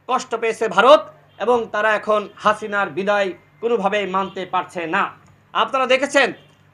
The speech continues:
হাসিনা বাংলাদেশ থেকে পালিয়ে গেছে, বিশ্বের কোনো দেশ হাসিনাকে জায়গা দেয়নি,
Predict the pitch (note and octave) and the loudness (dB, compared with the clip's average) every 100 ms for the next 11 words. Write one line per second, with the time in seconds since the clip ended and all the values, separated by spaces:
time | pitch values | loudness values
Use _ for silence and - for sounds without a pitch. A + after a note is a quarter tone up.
0 | - G#3 C4 C4 C4+ C4 - _ _ _ | 0 0 0 0 2 2 -2 _ _ _
1 | - B3+ B3+ B3 A#3+ B3 B3 A#3+ A#3+ B3 | -2 0 0 -4 -4 -6 -4 0 0 0
2 | A#3+ A#3 C#4 C4+ C#4 - - - B3+ - | -2 -2 -2 -2 -4 -12 -20 -10 -8 -8
3 | - B3+ B3+ A#3+ B3 A#3+ A#3 C#4 D#4+ - | -2 0 0 -2 -4 0 2 2 0 -6
4 | - - - - G#3+ B3+ A#3 A3 A3+ G#3+ | -20 -20 -16 2 2 2 -4 0 0 0
5 | - _ _ - A#2 G#3+ A#3 A#3 A3 A3+ | -2 _ _ -20 -4 0 2 2 2 2
6 | A#3+ C4 | 0 0